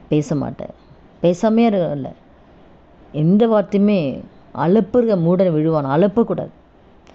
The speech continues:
"தன் வாயை விரிவாய் திறக்கிறவன் கலக்கம் அடைவானாம்." கலக்கம் ஏன் வருதுனாவே, வி-, வாய் விரிவா திறஞ்சாதான் கலக்கம் வரும். பேசாம இருந்தா பிரச்சனையே வராது,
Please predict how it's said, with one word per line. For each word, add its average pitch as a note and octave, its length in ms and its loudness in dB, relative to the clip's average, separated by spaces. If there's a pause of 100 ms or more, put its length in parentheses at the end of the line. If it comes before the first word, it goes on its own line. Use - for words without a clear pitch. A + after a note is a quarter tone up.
(320)
"தன் C#3+ 160 -2
வாயை F#3 340 2
விரிவாய் G#3 440 4
திறக்கிறவன் F3+ 580 0
கலக்கம் G3+ 460 0
அடைவானாம்." D#3 460 -6 (600)
கலக்கம் A3+ 460 0
ஏன் G3+ 300 2
வருதுனாவே, F3 560 2
வி-, E3+ 200 4
வாய் F#3+ 320 2
விரிவா F#3+ 220 4
திறஞ்சாதான் F3+ 560 2
கலக்கம் E3 360 0
வரும். - 240 -8 (2000)
பேசாம G#3+ 340 2
இருந்தா A3 220 4
பிரச்சனையே G3 380 2
வராது, E3 400 2